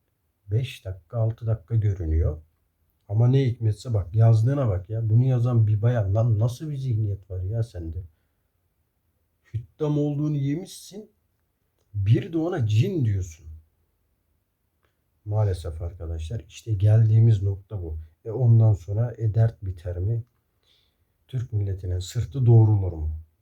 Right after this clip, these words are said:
Doğrulmaz. Dinle alakalı hiçbir bilgisi olmayanların bunları maalesef böyle işte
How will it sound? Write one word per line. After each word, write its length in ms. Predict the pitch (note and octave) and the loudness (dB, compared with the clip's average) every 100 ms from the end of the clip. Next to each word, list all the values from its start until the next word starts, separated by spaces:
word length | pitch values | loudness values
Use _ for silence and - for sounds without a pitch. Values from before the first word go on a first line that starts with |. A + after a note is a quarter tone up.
| A#2+ | -2
Doğrulmaz. 760 | A#2+ A2 G2+ F2+ D#2 D#2 - _ _ _ _ _ _ _ _ _ _ _ _ _ _ _ _ _ _ G2+ | 2 2 2 -4 -6 -8 -12 _ _ _ _ _ _ _ _ _ _ _ _ _ _ _ _ _ _ 2
Dinle 340 | A2+ B2+ A#2 | 4 6 4
alakalı 540 | A2 A2 G#2 G#2 A2 F#2+ | 4 4 2 -2 -6 -8
hiçbir 480 | - B2+ - G#2 | -6 -10 -6 -6
bilgisi 380 | G#2 G#2 G2+ - | -2 -2 -4 -8
olmayanların 1000 | A2 - A#2+ B2 F#2+ F2 E2+ E2+ E2+ A2+ - _ - | -10 0 2 2 2 0 -4 -6 -4 -6 -8 _ 0
bunları 600 | A#2 A#2+ F#2 F2 F#2+ B2+ _ _ _ _ _ _ _ _ _ _ | 4 6 4 0 -4 -8 _ _ _ _ _ _ _ _ _ _
maalesef 800 | A2+ A#2 G#2 E2 D#2 A#2 - _ _ _ _ _ _ _ _ _ _ _ _ _ _ _ _ _ _ _ _ _ A2 | 4 4 4 0 -4 -6 -6 _ _ _ _ _ _ _ _ _ _ _ _ _ _ _ _ _ _ _ _ _ -2
böyle 400 | A#2 A2 F#2 D#2 | 2 2 0 -4
işte 360 | D#2+ G2+ A2+ | -6 -6 -8